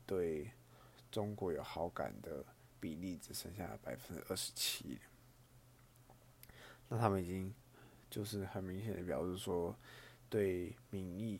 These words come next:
这个民意已经开始对中国产生防备心嘛，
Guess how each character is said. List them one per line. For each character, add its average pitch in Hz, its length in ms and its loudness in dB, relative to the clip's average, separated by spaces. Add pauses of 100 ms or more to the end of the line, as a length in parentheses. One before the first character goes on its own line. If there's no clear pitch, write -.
这 139 120 2
个 107 140 4
民 92 260 0
意 101 100 0
已 - 40 -2
经 - 180 -10
开 - 160 -4
始 80 140 -6
对 85 220 0
中 92 260 -2
国 82 180 0
产 - 240 -6
生 69 260 -6
防 65 220 -4
备 76 180 0
心 - 280 -6
嘛， 55 200 -8